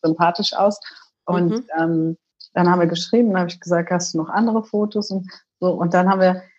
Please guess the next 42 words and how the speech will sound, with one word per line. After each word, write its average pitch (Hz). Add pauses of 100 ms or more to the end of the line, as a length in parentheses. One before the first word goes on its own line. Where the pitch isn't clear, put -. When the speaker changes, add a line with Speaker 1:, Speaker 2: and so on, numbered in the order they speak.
(220)
Speaker 1:
äh, 175
echt 202
nice 196
und 170 (520)
ja, 151 (640)
weißt 196
du, -
Speaker 2:
Mhm. 208
Speaker 1:
also 190 (520)
Speaker 2:
Mhm. 214 (1000)
Speaker 1:
ich -
glaube, 233
es 220
kommt 190
auch 180
ein 185
bisschen 185
drauf 180
an, 175 (280)
wie, 185
wie 190
gehe 196
ich -
schon 185
rein 180
und 175
wo, 196
Speaker 2:
Mhm. 190
Speaker 1:
äh, 175
check 247
ich 214
schon 214
ab. 202 (380)
Schreibt 269
der 254
vielleicht 302
irgendwas, 269
was 254
in 247
die 240
Sexrichtung 202
geht? 170